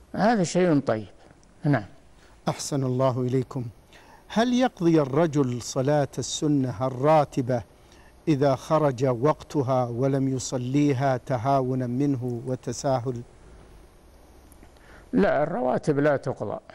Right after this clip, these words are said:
Speaker 1: سنة فات وقتها فلا تقضى. نعم.
Speaker 2: يقول: "متى يعذر الرجل بالجهل و-، أو في العقيدة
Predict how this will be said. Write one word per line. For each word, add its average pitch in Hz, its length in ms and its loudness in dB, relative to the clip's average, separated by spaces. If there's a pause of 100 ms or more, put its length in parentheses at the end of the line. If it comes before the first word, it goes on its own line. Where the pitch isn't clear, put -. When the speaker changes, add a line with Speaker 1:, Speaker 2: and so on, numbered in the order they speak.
(880)
Speaker 1:
سنة 160 400 2
فات 139 500 0
وقتها 127 840 0
فلا 165 240 2
تقضى. - 380 -8 (240)
نعم. 135 220 0 (1000)
Speaker 2:
يقول: 240 460 4
"متى 196 500 4
يعذر 151 500 4
الرجل 139 600 2
بالجهل 127 800 -2 (180)
و-، 139 160 0
أو 131 480 2
في 127 380 -2
العقيدة 127 800 -2